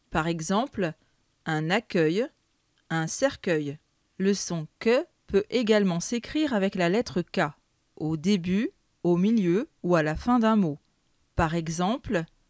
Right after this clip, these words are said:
un kayak, le ski, un tank. Le son que peut s'écrire avec les lettres Q U, au début ou au milieu d'un mot,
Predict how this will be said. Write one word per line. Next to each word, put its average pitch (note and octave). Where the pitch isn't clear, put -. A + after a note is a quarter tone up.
un E3
kayak, G3
le E3+
ski, -
un F3
tank. F#3+
Le F#3
son D#3+
que C#4+
peut F#3
s'écrire B3+
avec F#3
les F#3
lettres G3+
Q -
U, E3+
au E3+
début G3+
ou F3+
au E3+
milieu A#3+
d'un B3
mot, D#3+